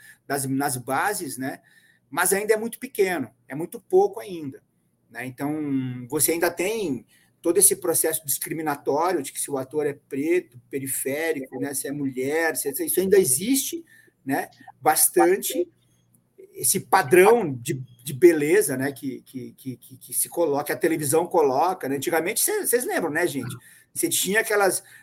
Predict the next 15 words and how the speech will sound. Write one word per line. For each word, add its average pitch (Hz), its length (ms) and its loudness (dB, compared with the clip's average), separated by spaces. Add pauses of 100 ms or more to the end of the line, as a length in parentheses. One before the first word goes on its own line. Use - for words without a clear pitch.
(140)
é, - 200 -8
hoje 214 260 6
eu 269 60 4
acho 269 180 2
até 269 160 -4
curioso, 214 540 4
eu 135 60 2
vejo 180 220 2
a 202 60 0
Natura, 190 580 -4
por 151 160 -6
exemplo, 135 540 -4
né, 135 160 -6
fazendo 147 300 -6
comercial 156 800 0